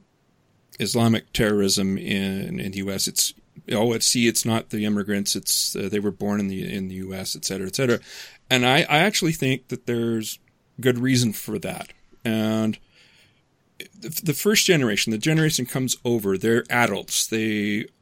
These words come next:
have already are, have their beliefs formed. They tend to move into communities which are, which have similar cultural, uh, milieu. Um, the third generation has pretty much worked out all the problems. It's that second generation,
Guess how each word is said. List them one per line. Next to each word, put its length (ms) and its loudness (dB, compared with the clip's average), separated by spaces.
have 260 0
already 400 4
are, 200 4
have 340 -2
their 140 -2
beliefs 340 -2
formed. 320 0
They 100 0
tend 220 0
to 60 -2
move 200 2
into 140 -2
communities 540 -2
which 200 -10
are, 280 -6
which 260 -6
have 280 -2
similar 460 2
cultural, 800 -4
uh, 240 -10
milieu. 640 0
Um, 420 0
the 120 2
third 340 6
generation 800 2
has 500 -4
pretty 200 2
much 200 0
worked 220 0
out 160 2
all 140 2
the 40 -4
problems. 500 0
It's 220 -2
that 220 -2
second 480 2
generation, 800 0